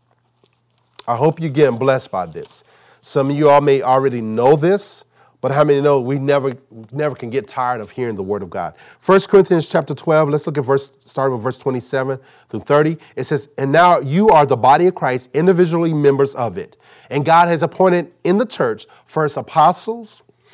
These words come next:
second prophets, third teachers, then miracles, then gifts of healing, helps, helping, administrating, and various kinds of tongues."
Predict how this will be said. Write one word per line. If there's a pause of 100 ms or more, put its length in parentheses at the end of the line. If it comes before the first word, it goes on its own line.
(100)
second
prophets, (280)
third
teachers, (140)
then
miracles,
then
gifts
of
healing, (560)
helps,
helping, (280)
administrating, (320)
and
various
kinds
of
tongues."